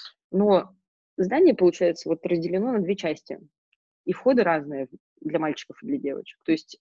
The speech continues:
э, там уже было все более сурово. Там были кровати-мамонты. Там к-, никаких завтраков, естественно, не было. <laughs> Зато там была терраса на крыше, что было, конечно, шикарно. И там был Wi-Fi.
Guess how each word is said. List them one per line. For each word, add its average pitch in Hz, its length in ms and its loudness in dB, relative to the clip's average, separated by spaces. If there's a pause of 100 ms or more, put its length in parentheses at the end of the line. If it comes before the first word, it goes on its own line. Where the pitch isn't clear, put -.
э, 143 260 -4 (600)
там 403 160 6
уже 220 220 4 (220)
было 247 260 0
все 220 300 0
более 170 320 0
сурово. 143 460 -4
Там 202 200 -4
были 143 140 -4
кровати-мамонты. 190 1040 -4 (1040)
Там 175 260 -2
к-, - 300 -12
никаких 170 420 0
завтраков, - 520 -6
естественно, - 400 -6
не 196 140 2
было. 262 320 2
<laughs> - 540 -2 (520)
Зато 202 280 4
там 302 160 2
была 165 200 0
терраса - 440 -4
на - 80 -10
крыше, - 360 -10 (920)
что - 180 -8
было, 180 220 0 (120)
конечно, 175 340 -8
шикарно. 139 480 -8
И 143 40 -6
там 208 140 0
был 196 160 2
Wi-Fi. 147 400 0